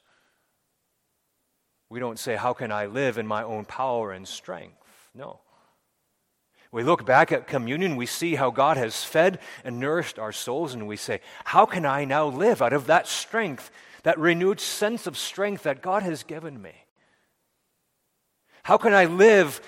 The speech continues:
in a fresh way, in a, in a real way, out of the grace of God?" The Christian life is a life that is walked for the glory of God.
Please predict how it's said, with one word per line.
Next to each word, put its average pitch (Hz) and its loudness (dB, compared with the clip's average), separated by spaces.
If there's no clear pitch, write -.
in 180 0
a 170 8
fresh 214 4
way, 143 4
in 147 -2
a, 147 2
in 175 0
a 185 8
real 202 10
way, 143 6
out 208 6
of 208 8
the 185 4
grace 190 2
of 156 -6
God?" 131 -6
The 110 -14
Christian 117 -8
life - -12
is 120 -8
a 127 0
life 135 2
that 110 -4
is 110 -8
walked 127 -4
for - -20
the 101 -10
glory 98 -10
of 95 -12
God. 87 -14